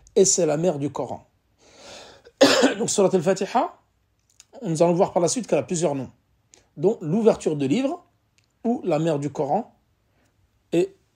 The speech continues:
nous allons citer les autres un peu plus loin dans le cours. Donc, la récitation de Surat Al-Fatiha,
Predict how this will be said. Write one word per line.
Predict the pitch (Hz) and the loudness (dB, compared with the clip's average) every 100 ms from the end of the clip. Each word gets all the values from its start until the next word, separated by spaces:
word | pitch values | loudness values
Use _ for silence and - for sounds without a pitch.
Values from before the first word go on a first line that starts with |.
| - - - _ _ | -20 -20 -20 _ _
nous | 160 143 | -6 -2
allons | 143 180 - | -2 -2 -4
citer | - 170 - 151 | -6 -6 -2 -2
les | 139 | 0
autres | 185 - - _ _ - _ _ - | -2 -4 -20 _ _ -20 _ _ -4
un | 170 | -2
peu | 175 | -2
plus | 175 | -4
loin | 156 180 | 0 0
dans | 131 | -2
le | |
cours. | - 120 90 - _ _ _ _ _ _ _ _ _ _ _ _ _ _ _ _ _ _ _ _ _ _ _ _ _ _ _ _ _ _ _ _ _ _ _ _ _ _ _ - | -6 -10 -12 -20 _ _ _ _ _ _ _ _ _ _ _ _ _ _ _ _ _ _ _ _ _ _ _ _ _ _ _ _ _ _ _ _ _ _ _ _ _ _ _ 0
Donc, | 180 247 - - _ _ _ _ _ - | 2 2 0 -12 _ _ _ _ _ -2
la | 139 | 0
récitation | 131 240 254 196 196 - 190 151 - _ _ _ _ 139 | 2 2 0 2 2 2 -2 -2 -8 _ _ _ _ -8
de | - | -2
Surat | - 202 - | 2 2 2
Al-Fatiha, | 160 - 156 - 190 269 | -4 0 0 0 0 0